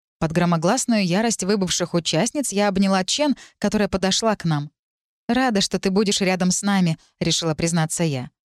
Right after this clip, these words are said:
«Поддерживаю», — сказала Талит. «Последнее испытание, и наконец-то мы будем свободны».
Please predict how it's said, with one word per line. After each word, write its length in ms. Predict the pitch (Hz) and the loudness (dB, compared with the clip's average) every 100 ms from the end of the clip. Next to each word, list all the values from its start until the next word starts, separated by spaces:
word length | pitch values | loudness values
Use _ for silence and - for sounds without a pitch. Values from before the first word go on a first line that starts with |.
| _ - | _ -4
«Поддерживаю», — 760 | 311 247 196 196 175 190 175 175 | -2 0 0 0 0 2 2 0
сказала 440 | - 170 175 175 | -2 0 0 0
Талит. 360 | 180 175 175 - _ _ _ - | 0 0 0 -4 _ _ _ -6
«Последнее 540 | - - 262 233 226 | -4 0 0 2 2
испытание, 600 | - 208 208 262 247 196 | 0 -4 0 2 4 4
и 20 | |
наконец-то 520 | 190 196 220 254 - 220 | 2 0 2 0 2 0
мы 100 | 208 | 2
будем 240 | 220 214 | 0 -2
свободны». 640 | - 214 202 247 185 180 | -2 0 2 0 2 -2